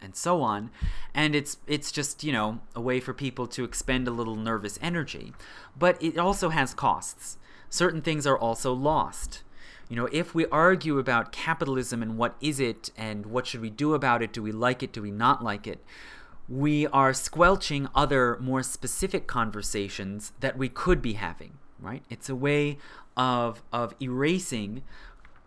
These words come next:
and avoiding questions like, who is entitled to what? Who is entitled to the wealth or profit generated by an enterprise, and why? On what grounds? Who is entitled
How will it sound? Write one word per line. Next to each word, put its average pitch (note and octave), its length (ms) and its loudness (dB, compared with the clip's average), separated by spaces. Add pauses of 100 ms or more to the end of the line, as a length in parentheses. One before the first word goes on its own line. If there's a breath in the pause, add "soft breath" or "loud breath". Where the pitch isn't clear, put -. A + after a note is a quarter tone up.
(220)
and C3 480 2
avoiding C3 480 6
questions C#3+ 680 0
like, A#2 360 0 (260 soft breath)
who B3 360 2
is D3 160 0
entitled C3+ 600 0 (120)
to D#3+ 120 -6
what? F3+ 320 -2 (1040 soft breath)
Who B3+ 280 0
is E3+ 160 0
entitled D3 840 2 (300 soft breath)
to C#3 360 0
the B2+ 140 -4
wealth C3+ 420 4
or A#2+ 80 -8
profit A2+ 480 -2 (260)
generated A2 640 -2
by G2 240 2
an G2+ 200 -6
enterprise, F#2+ 680 -4
and A#2+ 140 -4
why? A2+ 340 2 (120)
On A#2 160 -2
what A2+ 180 -2
grounds? F2+ 480 -6 (480 loud breath)
Who B3+ 200 2
is F#3 120 2
entitled E3+ 720 4